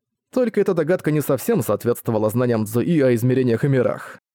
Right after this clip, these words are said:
Стоит учитывать, что он по отношению к этому миру считался чужеземцем, почему же тогда он получал опыт за убийство местных жителей?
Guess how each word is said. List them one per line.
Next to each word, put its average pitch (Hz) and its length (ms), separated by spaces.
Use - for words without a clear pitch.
Стоит 131 360
учитывать, 135 460
что - 180
он 180 140
по 131 100
отношению 131 460
к - 60
этому 127 240
миру 175 220
считался 139 440
чужеземцем, 127 760
почему 202 320
же 247 60
тогда 143 240
он 151 120
получал 123 420
опыт 220 240
за 123 140
убийство 143 320
местных 131 340
жителей? 110 520